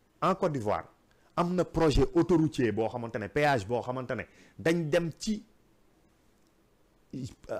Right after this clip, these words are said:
armée. Nga xamante ne tous les militaires de l'armée sont, sont assurés. Ñu dem gisante ak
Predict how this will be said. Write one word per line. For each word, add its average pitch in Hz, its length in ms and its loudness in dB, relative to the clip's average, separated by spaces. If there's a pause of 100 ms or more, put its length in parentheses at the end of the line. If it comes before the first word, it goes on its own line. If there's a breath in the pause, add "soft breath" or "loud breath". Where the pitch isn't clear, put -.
(140)
armée. 143 260 0 (800)
Nga 110 120 -4
xamante 127 320 -6
ne 160 160 -2 (200)
tous 240 220 2
les 226 260 2
militaires 165 580 -2 (160)
de 113 120 -2
l'armée 110 340 -2
sont, 117 300 -8
sont 113 260 -6
assurés. 104 420 -4 (920 loud breath)
Ñu 113 140 -2
dem 160 280 0
gisante 117 340 0
ak 104 260 -2